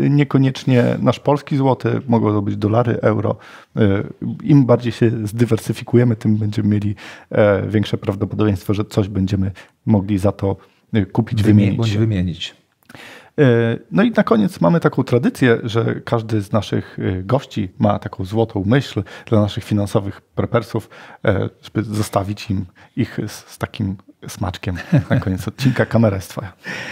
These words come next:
Speaker 2: Słuchajcie, to, co zrobicie, zależy tylko od was.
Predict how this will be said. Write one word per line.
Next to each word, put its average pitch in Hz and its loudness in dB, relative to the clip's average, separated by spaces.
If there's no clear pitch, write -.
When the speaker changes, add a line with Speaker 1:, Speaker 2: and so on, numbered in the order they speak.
Speaker 2:
Słuchajcie, 113 0
to, 151 4
co 131 -2
zrobicie, 117 0
zależy 120 4
tylko 120 4
od 87 -2
was. 90 -8